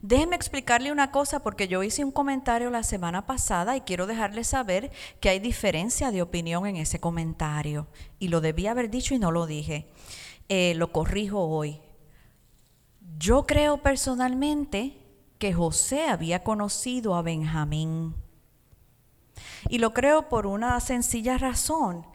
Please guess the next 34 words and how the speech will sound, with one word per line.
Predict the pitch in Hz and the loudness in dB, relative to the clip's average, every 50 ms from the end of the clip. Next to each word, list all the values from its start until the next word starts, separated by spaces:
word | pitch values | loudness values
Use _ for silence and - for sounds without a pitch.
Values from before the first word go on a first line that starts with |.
| - - - - - - - | -20 -20 -20 -20 -20 -8 -4
igual | 233 226 202 202 196 196 202 - | -4 -2 0 0 0 0 0 0
que | 254 240 226 | 0 0 0
muchos | 202 196 190 196 196 196 - 240 233 | 0 0 0 0 0 0 0 -2 -2
estudiosos | 233 226 220 - 233 214 190 175 170 175 175 - 214 208 | -2 -4 -2 -4 -4 -2 0 0 0 0 0 0 -2 -2
de | 220 220 | 0 -2
la | 214 214 220 - | -2 -2 -2 -2
palabra. | 220 214 233 269 302 302 277 220 180 165 160 160 - - - - - - - - - - | -2 0 0 0 0 0 0 0 0 0 0 -2 -6 -12 -20 -20 -20 -20 -20 -20 -8 0
No | 196 202 | 2 6
vamos | 202 226 247 269 285 302 | 6 6 6 6 2 0
a | |
entrar | 294 285 285 277 262 262 | 0 0 2 2 2 2
en | 269 262 254 | 2 2 2
detalles, | 247 233 233 - 190 170 165 165 165 | 0 -2 2 2 2 2 2 0 -2
pero | - 185 175 | 0 0 0
les | 165 175 165 | 0 0 -2
voy | 165 185 | 0 -2
a | 196 | -2
explicar | 202 - - 240 233 - 233 226 | -2 -4 -8 -8 -2 -2 0 0
unas | 226 226 214 208 | 0 -2 -4 -6
cuantas | - - 190 175 175 175 180 175 | -4 -2 -2 -2 0 -2 -4 -4
cositas. | - 190 180 - - 165 151 - - 147 147 - - - - - - - | -4 -4 -4 -4 -6 -8 -6 -4 -4 -2 -2 -2 -4 -8 -16 -20 -10 -4
En | 214 208 190 | -2 6 8
Génesis | 180 233 240 262 294 311 - - 277 - - - | 8 8 8 8 4 2 2 2 0 -2 0 2
treinta | - 277 302 311 330 339 311 - 320 311 - - - - | 2 2 2 2 0 -4 0 0 0 0 0 -4 -8 -6
nace | 190 185 180 180 190 208 214 - - 240 233 | -4 -2 0 0 2 2 2 2 2 -2 -2
José | 214 - 233 214 - - - - 185 165 151 151 151 - - - - - - - - - | 0 -2 -2 0 0 0 0 0 0 0 0 -2 -4 -6 -12 -14 -18 -18 -16 -18 -10 0
y | 220 214 | 0 0
en | 208 202 | 2 2
Génesis | 208 233 247 254 254 - 262 247 - | 2 2 2 2 2 2 2 0 0
treinta | - 233 233 220 220 220 226 208 | 0 0 0 0 0 2 2 2
y | 208 208 | 4 2
cinco | - - - 302 330 339 339 320 - 220 196 | 2 0 0 0 0 -2 -4 0 2 2 2
nace | 185 190 202 220 - - 247 | 2 0 0 2 2 2 2
Benjamín, | 233 247 247 254 247 269 285 269 240 208 214 240 277 339 349 | 2 0 0 0 2 2 2 2 2 0 -2 -2 -4 -6 -8